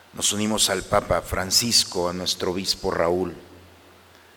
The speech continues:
En tus manos, Padre, encomendamos el alma de todos nuestros seres queridos difuntos,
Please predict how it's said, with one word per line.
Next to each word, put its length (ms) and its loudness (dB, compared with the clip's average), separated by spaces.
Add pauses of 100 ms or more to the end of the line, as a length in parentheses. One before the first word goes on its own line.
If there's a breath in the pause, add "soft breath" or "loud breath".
(640)
En 100 -6
tus 180 0
manos, 420 6
Padre, 340 4
encomendamos 840 2
el 160 0
alma 340 2
de 120 0
todos 360 4
nuestros 400 -2
seres 340 2
queridos 480 0
difuntos, 800 -4